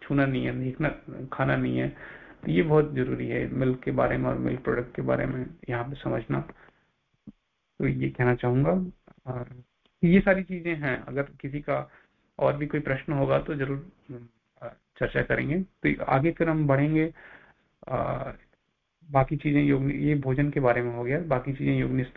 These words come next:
जीवन के बारे में चर्चा करेंगे, जैसे उपवास के बारे में चर्चा करेंगे। तो उपवास भी एक,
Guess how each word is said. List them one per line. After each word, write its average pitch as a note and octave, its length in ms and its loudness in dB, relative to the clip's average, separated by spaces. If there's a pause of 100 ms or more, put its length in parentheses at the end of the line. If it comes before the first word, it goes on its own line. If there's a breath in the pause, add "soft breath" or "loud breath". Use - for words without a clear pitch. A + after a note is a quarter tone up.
(140)
जीवन B2+ 280 -2
के C3+ 120 -6
बारे B2+ 200 4
में B2+ 100 2
चर्चा B2+ 300 -2
करेंगे, C3 280 0
जैसे B2+ 200 2
उपवास C3+ 420 4
के B2+ 60 -6
बारे A#2 180 -4
में A#2+ 120 -6
चर्चा A#2 280 -8
करेंगे। B2 440 -8 (800 loud breath)
तो C3 200 2
उपवास C#3+ 540 2
भी D#3 100 -2 (200)
एक, - 140 -8